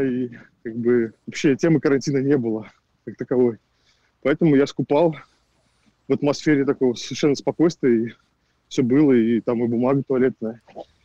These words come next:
санитайзеры, и дезинфицирующие салфетки, что щас кажется уже какой-то дикой роскошью. Вот,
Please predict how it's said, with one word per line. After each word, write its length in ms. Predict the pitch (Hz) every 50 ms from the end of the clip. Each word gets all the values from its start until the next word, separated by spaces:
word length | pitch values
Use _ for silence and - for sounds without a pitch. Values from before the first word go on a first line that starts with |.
| _ _ -
санитайзеры, 880 | - - 135 131 113 - 123 127 135 127 127 131 123 120 113 117 113
и 80 | 110 107 - _ _ _ _ _ _ _ _ _ _ - - _ _ _ -
дезинфицирующие 640 | 123 120 123 - - - 143 139 135 - - 143 131
салфетки, 760 | - 147 131 117 - - 139 139 135 _ _ - - 139 131 - - - - _ _ _ _ _ - - - _ -
что 140 | - - 127
щас 240 | - - 156 143 -
кажется 340 | - 147 143 117 - -
уже 100 | 135 120
какой-то 240 | - - 143 139 120
дикой 220 | 123 151 - 147 135
роскошью. 520 | 131 143 156 - - - - - 156 120 - _ _ _ _ _ _ _ _ _ _ - - - - - - - -
Вот, 280 | 117 113 113 147 -